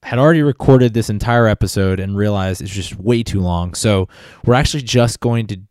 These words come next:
to address the first question today, which is essentially how do we, you know, how we do it. How do you start a podcast? How we, um, here at The Startup Show run The Startup Show podcast, as well as a few other podcasts for our clients and friends.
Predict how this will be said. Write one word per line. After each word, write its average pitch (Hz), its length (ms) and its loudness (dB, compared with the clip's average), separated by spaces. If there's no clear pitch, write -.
to 101 320 0
address 98 460 -4
the - 100 -8
first - 480 -4
question 117 460 -6
today, 131 280 -6
which 120 240 -6
is 95 240 -6
essentially 101 560 -4
how 101 160 -6
do 113 80 0
we, 98 180 -2
you 101 80 -4
know, 90 100 -2
how 113 240 -2
we 104 220 0
do 87 240 -4
it. 131 140 -4
How - 220 -10
do 101 80 -6
you 98 60 -6
start 95 420 -4
a 95 120 -8
podcast? 101 720 -4
How 92 180 -4
we, 98 400 -2
um, 85 240 -4
here 101 180 -2
at 90 100 -2
The - 60 -12
Startup 95 320 0
Show 90 540 0
run 120 320 0
The 117 100 -2
Startup 90 320 -8
Show 82 200 -6
podcast, 90 640 -6
as 82 100 -10
well 90 160 -6
as - 300 -10
a - 40 -18
few 87 240 -10
other 87 300 -10
podcasts 85 720 -10
for 87 160 -6
our 78 140 -8
clients 90 500 -10
and 85 220 -12
friends. 123 520 -2